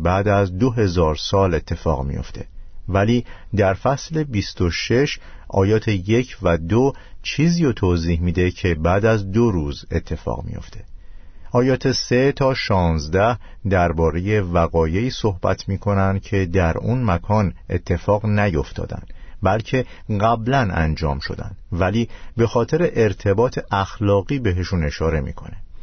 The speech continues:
برگردیم به سوال شما. اولین روز از عید فطیر به جمعه‌ای منتهی می‌شه که در اون به عیسی مسیح خیانت شد، یعنی شب تسلیم کردن عیسی. شام فسح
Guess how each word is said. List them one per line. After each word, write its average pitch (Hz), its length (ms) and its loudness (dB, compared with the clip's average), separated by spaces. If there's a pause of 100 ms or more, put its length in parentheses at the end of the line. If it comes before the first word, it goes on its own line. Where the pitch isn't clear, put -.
(500)
برگردیم 170 460 2
به 120 60 2
سوال 98 340 4
شما. 76 420 -6 (560)
اولین 139 460 2
روز 165 340 4
از 117 280 2
عید 123 380 2
فطیر 143 760 0 (280)
به 127 160 4
جمعه‌ای 107 680 0
منتهی 110 500 2
می‌شه 104 300 0
که 104 260 2
در 92 320 2
اون 139 340 -2
به 117 80 0
عیسی 95 520 0
مسیح 92 640 0
خیانت 71 560 -2
شد، - 340 -12 (240)
یعنی 98 380 4 (220)
شب 127 340 0
تسلیم 95 680 -2
کردن 95 500 0
عیسی. 92 460 -4 (320)
شام 165 380 2
فسح 117 500 2